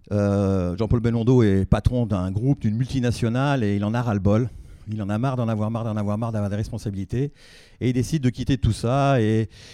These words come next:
il va aller gravi-, graviter autour du monde du spectacle, d'un ci-, d'un vieux cirque de quartier, et cetera.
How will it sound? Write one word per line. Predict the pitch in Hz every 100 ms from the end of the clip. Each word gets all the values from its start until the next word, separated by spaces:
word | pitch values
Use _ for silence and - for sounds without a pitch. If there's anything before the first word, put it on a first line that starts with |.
| - -
il | 110
va | 113
aller | 123 120
gravi-, | 117 113 107 101 95
graviter | 117 123 117 - 131
autour | 120 127
du | 110
monde | 110 110
du | 95
spectacle, | - 113 - 113 117
d'un | 110 107 104
ci-, | - 101
d'un | 117
vieux | 110 131
cirque | 117 - 127 -
de | 107 98
quartier, | - 92 - 120
et |
cetera. | - - 101 131